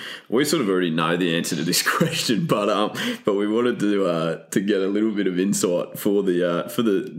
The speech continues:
loyal listeners of the We Got the Chocolates podcast as to how you've actually gone about preparing, uh, for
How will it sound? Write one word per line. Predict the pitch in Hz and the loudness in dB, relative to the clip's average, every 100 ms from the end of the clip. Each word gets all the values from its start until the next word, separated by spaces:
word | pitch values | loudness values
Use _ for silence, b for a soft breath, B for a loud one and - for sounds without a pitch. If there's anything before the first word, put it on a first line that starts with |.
| 98 | -8
loyal | 98 101 101 92 | -2 2 2 2
listeners | 90 92 104 90 90 | 0 0 0 0 -2
of | 85 | 0
the | 85 | 0
We | 85 87 | 2 2
Got | 90 | 0
the | - | -2
Chocolates | - 90 90 - | 0 0 -2 -4
podcast | - 82 - 90 82 - | -2 -2 0 0 0 -2
as | 82 | -2
to | 92 | 0
how | - 104 107 101 101 B B | 2 2 2 -2 -6 B B
you've | 98 101 95 | -2 0 2
actually | 92 - 85 | 0 0 0
gone | 82 87 92 | 0 2 2
about | 87 80 - | 2 0 -2
preparing, | - 87 - 85 90 87 85 - | -4 -4 -2 0 2 0 -2 -4
uh, | 85 85 | -6 -4
for | - 87 | -4 -4